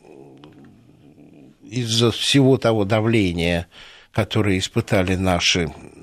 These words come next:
олимпийцы в самых разных сферах, а, естественное чувство сострадания в чём-то, а в чём-то солидарности проявляется у простых,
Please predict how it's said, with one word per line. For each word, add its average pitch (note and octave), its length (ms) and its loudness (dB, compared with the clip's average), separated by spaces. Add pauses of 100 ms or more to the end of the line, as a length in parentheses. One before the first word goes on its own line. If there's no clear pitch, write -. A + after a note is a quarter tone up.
(480)
олимпийцы G#2 880 -4 (640)
в G#2 360 0
самых F3 400 0
разных A#2 360 -2
сферах, G3+ 600 0 (720)
а, C#3+ 260 0
естественное D#3 720 2
чувство C3+ 800 0 (1900)
сострадания F3 840 0
в - 80 -8
чём-то, F3 640 2 (120)
а B2+ 200 0
в - 80 -4
чём-то C3 460 2
солидарности D3 960 2
проявляется C3 760 2
у G#2 40 -2
простых, - 760 -2